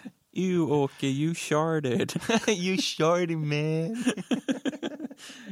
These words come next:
Speaker 1: Ja. Ja, men sen ovetande så är det ju någon stackars tant som, hon ska ner och ta sin färdtjänstbil.
Speaker 2: Mm.
Speaker 1: Som har åkt ner i garaget av någon anledning.
Speaker 2: Och väntar
Speaker 1: Ja.
Speaker 2: ivrigt på att hon ska komma upp.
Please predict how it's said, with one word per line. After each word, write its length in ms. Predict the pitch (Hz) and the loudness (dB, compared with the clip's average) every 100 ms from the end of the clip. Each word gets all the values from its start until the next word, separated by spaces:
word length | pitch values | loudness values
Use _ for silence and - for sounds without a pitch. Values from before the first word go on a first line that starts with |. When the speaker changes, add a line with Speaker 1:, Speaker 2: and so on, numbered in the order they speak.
| - | -14
Speaker 1:
Ja. 260 | - 123 117 - - - | -8 -6 -8 -10 -20 -8
Ja, 140 | - | 0
men 80 | 170 | 4
sen 160 | 196 147 | 4 6
ovetande 720 | 180 214 165 127 - 127 123 | 6 6 4 4 2 2 2
så 160 | - | 2
är 100 | 143 | 4
det 60 | 139 | 4
ju 60 | 131 | 2
någon 260 | 131 127 | 0 -2
stackars 420 | 120 131 127 127 | -2 -4 -2 -6
tant 320 | - 151 123 - | -2 -2 -2 -4
som, 300 | 117 113 123 _ | -6 -6 -8 _
hon 160 | 127 127 | -6 -6
ska 160 | - | -2
ner 180 | 131 131 | 0 0
och 60 | 117 | 0
ta 140 | 123 | -2
sin 200 | 113 113 | -4 -6
färdtjänstbil. 920 | - 117 127 - - - - 104 104 - | 0 0 0 -6 -10 -10 -10 -8 -8 -10
Speaker 2:
Mm. 180 | 107 110 _ _ _ _ _ _ _ - | -10 -12 _ _ _ _ _ _ _ -10
Speaker 1:
Som 300 | - 120 - | -6 -6 -8
har 140 | - 110 | -8 -6
åkt 200 | 107 - | -6 -6
ner 140 | 104 | -8
i 40 | 104 | -4
garaget 500 | 107 104 - - - | -4 -4 -6 -10 -10
av 100 | 104 | -10
någon 160 | 107 | -4
anledning. 420 | 117 196 147 147 | -2 -2 -4 -6
Speaker 2:
Och 80 | 120 | -6
väntar 520 | 110 110 107 117 113 101 | -6 -6 -10 -12 -12 -6
Speaker 1:
Ja. 160 | 123 | -2
Speaker 2:
ivrigt 240 | 120 104 98 | -2 -4 -8
på 80 | 98 | -10
att 60 | |
hon 120 | 107 | -10
ska 120 | 98 113 | -12 -12
komma 240 | - 110 | -10 -10
upp. 200 | 110 _ | -12 _